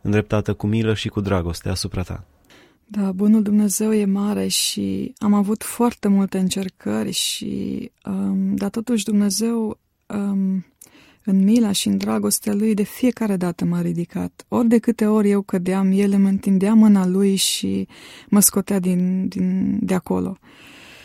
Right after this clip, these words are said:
Speaker 2: Uh, să vă mai spun încă ceva. Eu, uh, din cauza că mă credeam, uh, puțin mai, uh, naivă și poate mai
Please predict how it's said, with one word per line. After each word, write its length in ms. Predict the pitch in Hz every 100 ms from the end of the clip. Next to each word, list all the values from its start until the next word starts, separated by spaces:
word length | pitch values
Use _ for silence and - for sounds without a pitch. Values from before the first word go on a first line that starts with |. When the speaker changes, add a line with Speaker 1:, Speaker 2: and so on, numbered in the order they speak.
| - - _ -
Speaker 2:
Uh, 680 | 208 196 202 196 196 202 - - -
să 200 | - 202
vă 100 | 214
mai 160 | 214
spun 500 | 208 - 247 247 247
încă 240 | 226 247 247
ceva. 720 | - 233 202 214 220 220 - -
Eu, 560 | - 185 196 214 226 233 - _ -
uh, 420 | 202 196 196 190 190 180
din 160 | 196
cauza 300 | 185 202 214
că 140 | 220 208
mă 160 | 196
credeam, 680 | 190 196 185 202 214 202 190
uh, 300 | 185 185 180 180 _ _
puțin 560 | 247 - 247 247 240 233
mai, 500 | 226 220 220 214 214
uh, 340 | 208 208 214 - _ -
naivă 720 | 214 220 208 220 185 190 190
și 260 | - 196
poate 360 | - 202 202 208
mai 480 | 196 196 202 196